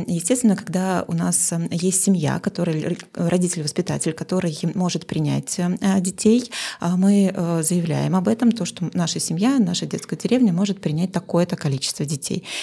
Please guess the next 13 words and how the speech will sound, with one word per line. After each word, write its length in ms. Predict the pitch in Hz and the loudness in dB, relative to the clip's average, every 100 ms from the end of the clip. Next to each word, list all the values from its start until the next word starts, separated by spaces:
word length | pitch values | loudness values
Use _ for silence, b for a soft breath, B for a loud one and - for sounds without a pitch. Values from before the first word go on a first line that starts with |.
| B B - | B B -2
И 80 | 185 | 2
затем, 440 | 208 - 320 269 | 2 4 6 6
а, 500 | 214 190 190 185 180 | 6 4 0 2 4
мы, 500 | 185 214 240 247 - - - _ _ _ _ - | 6 8 8 8 6 -2 -18 _ _ _ _ -6
а, 220 | 185 180 175 - | -2 -2 -2 -8
м, 260 | - - - - - | -6 -6 -8 -10 0
можем 480 | 190 190 247 269 269 B | 2 4 6 4 2 B
поехать, 680 | - 190 190 175 254 254 - - | 0 0 0 -2 -2 0 -2 0
наши 200 | 196 196 | 2 2
специалисты — 680 | - - 190 170 143 - 226 | -2 -2 0 0 -2 0 0
это 240 | 208 - | 0 -4
педагог-психолог, 960 | 170 165 165 - 170 - 208 262 262 196 | -4 -2 -2 -4 -6 -2 0 0 -2 -2
а, 240 | 190 | 0